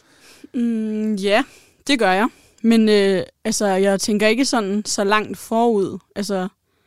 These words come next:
hvis det er jul, øh, så kan jeg godt lave sådan juleting i december måned. Jeg gør det ikke sådan i august måned allerede,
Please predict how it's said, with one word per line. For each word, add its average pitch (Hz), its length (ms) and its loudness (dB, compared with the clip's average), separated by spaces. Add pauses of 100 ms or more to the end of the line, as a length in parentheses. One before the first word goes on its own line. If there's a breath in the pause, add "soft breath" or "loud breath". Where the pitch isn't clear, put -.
(120)
hvis 208 180 -4
det 214 160 0
er 202 60 2
jul, 254 500 2 (400)
øh, - 60 -20 (220)
så 208 180 -8
kan 233 120 -6
jeg 196 100 -2
godt 185 180 -4
lave 190 200 -4
sådan 190 260 -6
juleting 208 600 -4 (180)
i 202 100 -6
december 214 440 -4
måned. 196 300 -2
Jeg 196 120 -4
gør 202 160 -2
det 190 80 -4
ikke 202 120 -8
sådan 170 300 -8
i 190 160 -8
august 185 440 -8
måned 190 220 -4
allerede, 185 400 -6